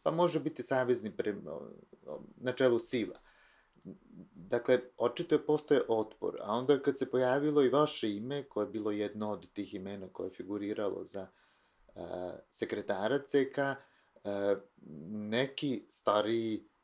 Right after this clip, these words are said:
konzervativni članovi partije su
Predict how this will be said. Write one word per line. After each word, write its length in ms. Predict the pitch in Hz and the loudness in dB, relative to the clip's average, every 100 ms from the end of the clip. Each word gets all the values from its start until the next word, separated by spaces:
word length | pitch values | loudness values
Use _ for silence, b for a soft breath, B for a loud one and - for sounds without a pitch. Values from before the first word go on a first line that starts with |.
| _ | _
konzervativni 840 | - 107 104 107 104 101 107 104 90 | -10 -6 0 2 2 2 -4 -4 -8
članovi 720 | 104 107 113 113 110 107 - _ _ _ | -6 -4 -4 -2 -2 -2 -6 _ _ _
partije 840 | 107 107 - - 123 120 110 - - | 2 2 0 0 4 4 4 0 -8
su 500 | - - 117 113 | -10 -4 0 -2